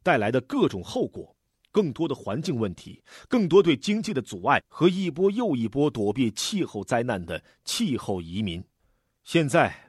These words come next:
我们能够并且应该讨论应对气候变化问题的最佳方案，而单纯的否认问题的存在，不仅是对后人的不负责，而且也是从根本上背离了我们开国元勋创新与解决实际问题的精神。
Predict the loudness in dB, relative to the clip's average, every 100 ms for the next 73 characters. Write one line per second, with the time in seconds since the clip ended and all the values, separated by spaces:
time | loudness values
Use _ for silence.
0 | _ -2 0 0 0 2 2 2 0 -2
1 | -2 -4 -2 0 2 0 -2 -4 -2 -2
2 | -2 -4 -6 -4 -6 -4 -4 -4 -4 -4
3 | -4 -6 -6 -8 -2 -2 0 -2 0 -6
4 | -6 -10 _ _ _ 0 0 2 0 0
5 | -2 -4 -4 -2 -2 0 -2 -2 -6 -6
6 | -6 -8 -4 -4 -6 -18 -2 0 0 -2
7 | -4 -2 0 0 0 -4 -4 -2 -4 -6
8 | -8 -10 -12 -8 -8 -8 _ -2 -2 0
9 | -4 -6 _ -2 0 0 -4 0 0 0
10 | -6 -4 -6 -6 _ 2 4 2 0 0
11 | -2 -6 -4 0 0 2 0 0 -2 0
12 | -2 -2 -12 _ 2 2 2 -4 -2 -4
13 | -4 -4 -2 -2 -2 -4 -2 -2 -2 -4
14 | -8 -12 -6 -6 -6